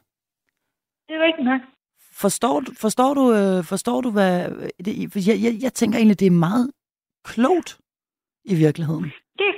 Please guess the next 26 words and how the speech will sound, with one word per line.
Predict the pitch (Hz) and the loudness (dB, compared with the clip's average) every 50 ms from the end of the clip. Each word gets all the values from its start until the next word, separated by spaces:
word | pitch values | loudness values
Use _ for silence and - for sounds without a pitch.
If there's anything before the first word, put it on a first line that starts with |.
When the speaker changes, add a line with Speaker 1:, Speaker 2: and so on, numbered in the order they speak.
| - 392 | -2 -2
Speaker 1:
fantastisk | 392 392 381 - - 427 466 466 - - - 330 - - - 330 | -2 -2 -4 -4 -2 -2 -2 -2 -6 -14 -18 -18 -16 -10 -6 -4
godt, | 339 349 339 - | -4 -4 -6 -6
og | - 226 | -2 0
det | 214 214 208 | 2 2 2
er | - 330 | 0 -4
Speaker 2:
<laughs> | 330 | -6
Speaker 1:
fantastisk | 320 - - 381 415 415 427 359 311 _ - | -8 -8 -8 -8 -8 -8 -10 -14 -12 _ 0
klogt. | 370 339 285 247 240 - - _ - - - - - - _ _ - 539 349 | 0 2 2 0 -2 -8 -18 _ -20 -20 -20 -20 -20 -20 _ _ -8 -4 -2
Øh, | 349 359 320 359 - - | -2 0 -2 -2 -2 0
det, | 349 349 339 339 339 | 0 0 0 0 0
det | 370 370 359 | 0 0 0
er | 359 381 381 | 0 0 0
bare | 381 392 392 381 381 | 0 0 0 0 -2
det, | 381 403 392 403 403 - 240 208 | -2 -2 -4 -4 0 2 2 2
Speaker 2:
<clears throat> | 180 156 - - | 2 0 -2 -8
Speaker 1:
at | 285 - - 302 | -16 -14 -10 -10
jeg | 294 294 - - | -8 -4 0 2
går | 392 349 294 294 | 2 2 2 2
jo | 285 311 349 381 | 2 2 2 2
også | 370 - 370 | 0 -2 -8
og | - - - | -12 -12 -12
spekulerer | - 311 277 277 294 320 359 330 277 269 - - | -12 -8 -6 -4 -2 0 0 0 0 -2 -4 -4
på, | 269 247 277 - - - _ _ _ _ _ _ 240 320 | -4 -4 -4 -6 -14 -20 _ _ _ _ _ _ -2 2
hvor | 349 370 403 415 381 330 - - - - _ _ - 320 330 349 | 4 4 6 6 4 2 0 -6 -14 -18 _ _ -4 -2 -2 0
er | 370 392 392 - - _ _ _ _ _ _ _ _ _ _ _ _ - 240 233 285 | 0 -2 -4 -6 -14 _ _ _ _ _ _ _ _ _ _ _ _ -14 -8 -4 -2
vores | 277 277 277 269 - - | 0 0 0 0 -4 -8